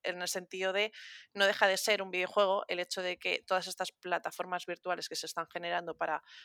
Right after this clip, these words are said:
hacer metaversos, <laughs> como se llamaba... Eh,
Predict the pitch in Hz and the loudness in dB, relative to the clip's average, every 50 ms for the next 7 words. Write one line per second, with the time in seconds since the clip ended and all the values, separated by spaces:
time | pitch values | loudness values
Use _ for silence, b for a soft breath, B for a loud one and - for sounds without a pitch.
0 | B B B 160 - - 180 175 175 175 175 - _ _ - 165 170 165 165 160 | B B B -6 -2 0 2 2 2 2 0 -4 _ _ -16 -10 -6 -4 -2 2
1 | - 165 156 170 180 180 180 - - - 180 180 - - - - - 208 208 - | 4 4 6 8 6 6 6 4 4 4 4 4 2 0 0 2 4 4 4 4
2 | - - 226 233 - - - B B B B B B B B - 202 190 185 180 | 6 6 8 8 8 6 2 B B B B B B B B 0 0 2 2 4
3 | 180 175 175 180 175 175 175 170 170 165 165 156 160 165 190 - - 202 170 170 | 4 4 4 4 4 4 4 4 4 2 2 0 0 -2 -2 -2 -2 0 2 4
4 | 175 170 165 170 170 165 175 - _ - - - 190 175 170 165 165 160 160 - | 6 6 6 6 6 4 0 -4 _ -6 -2 0 0 0 0 0 0 -2 -2 -4
5 | - - - | -6 -8 -12